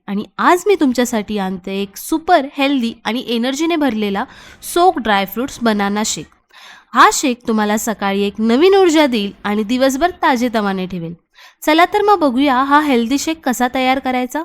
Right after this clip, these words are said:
आता मी तुम्हाला जे साहित्य दाखवेल त्यामधून तुम्ही दोन व्यक्तींसाठी शेक बनवू शकता. सर्वात आधी दहा ते बारा बदाम घ्यायचेत,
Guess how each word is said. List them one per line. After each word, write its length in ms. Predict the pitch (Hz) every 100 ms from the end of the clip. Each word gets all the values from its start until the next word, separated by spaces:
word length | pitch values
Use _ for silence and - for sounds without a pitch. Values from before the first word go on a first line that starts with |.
| -
आता 260 | 220 - 294
मी 140 | 320 330
तुम्हाला 320 | 302 302 320
जे 240 | 247 277
साहित्य 440 | - 302 240 247 226
दाखवेल 380 | 202 185 185 214
त्यामधून 460 | 247 277 294 294 277
तुम्ही 180 | 311 320
दोन 300 | 277 311 330
व्यक्तींसाठी 640 | 285 233 233 226 226 226
शेक 320 | 330 302 214
बनवू 200 | 202 190
शकता. 380 | 190 180 - 165 180 190 185 - _ _ -
सर्वात 320 | 247 247 320
आधी 260 | 311 285 302
दहा 240 | 247 220 220
ते 60 |
बारा 300 | 277 247 233
बदाम 400 | 254 190 175 185
घ्यायचेत, 420 | 226 233 196 214